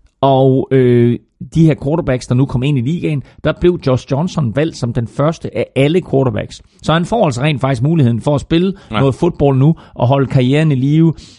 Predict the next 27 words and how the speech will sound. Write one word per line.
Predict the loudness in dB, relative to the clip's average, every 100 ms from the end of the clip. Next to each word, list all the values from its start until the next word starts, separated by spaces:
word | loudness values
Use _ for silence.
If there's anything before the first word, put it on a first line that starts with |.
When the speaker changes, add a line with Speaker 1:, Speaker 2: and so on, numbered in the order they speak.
| -4
Speaker 1:
Øh, | 0 2 4 2 2
jeg | 0
kan | 0
lige, | 0 -2 -2 2
øh, | 2
løbe | 2 0 -2
de, | -4 0
øh, | 2 2 0 -2 -2 -4
forskellige | -6 -4 -4 -4
quarterbacks | -2 -2 -2 -6
igennem, | -10 -8 -4 -4 -4 -10 _ -10
som | -4 -2 0
der |
er | -2
blevet | 0 0 0
draftet, | -2 -2 -4
som, | -4 -4
som | -4 -4
folk, | -2 -4 -2
de |
vil | -4
kende | -2 -2 0 0
derude. | 0 2 2 0
Speaker 2:
Mm, | -2
mm, | -4
mm. | -2
Speaker 1:
Øh, | 0 2 0